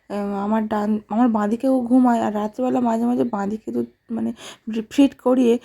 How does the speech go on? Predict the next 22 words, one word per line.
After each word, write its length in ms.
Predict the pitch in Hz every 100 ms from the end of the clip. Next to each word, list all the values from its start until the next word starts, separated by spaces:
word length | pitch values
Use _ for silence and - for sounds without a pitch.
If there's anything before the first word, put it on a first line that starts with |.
| - -
আর 440 | 202 202 196 190 196 - _ _ _ _ _ _ _ _ _ 208
ডান 280 | 202 185 196
দিকটা 200 | 208 285
দেওয়া 280 | 208 180 180
হয়নি। 300 | 185 185 185
আর 100 | -
যেদিন 340 | 185 - 202 233
যেদিন 260 | 233 254
আমি 160 | 247 247
দিতে 340 | 233 214 214
একটু 200 | 240 -
কম 300 | 247 226 233
করি, 300 | 247 254 233 262 - - -
সেই 300 | - 208 214
দিন 220 | 233 254
সেই 180 | 254 233
দিন, 260 | 247 320
আহ, 420 | - 202 202 202 202
আমার 200 | 208 214 -
এত 260 | 214 -
পেন 440 | - - 247 240 247
হয়, 300 | 240 233